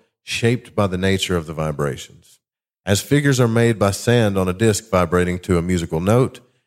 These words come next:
and this gathers from the surrounding atmosphere matter like itself in fineness from the elemental essence of the mental world.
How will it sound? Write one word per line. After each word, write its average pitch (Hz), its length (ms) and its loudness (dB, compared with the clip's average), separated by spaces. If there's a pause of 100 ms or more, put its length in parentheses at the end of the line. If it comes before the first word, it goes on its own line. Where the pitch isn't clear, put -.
and 92 140 -8
this 147 160 0
gathers 90 560 -2
from 104 300 -2
the 92 100 0
surrounding 98 460 0
atmosphere 92 480 -2
matter 82 280 0
like 92 220 0
itself 104 500 0
in 90 120 -10
fineness 87 480 -2
from 95 180 -4
the 92 80 0
elemental 92 460 0
essence 104 380 -2
of 85 100 -6
the 87 80 -6
mental 90 300 -2
world. 90 420 0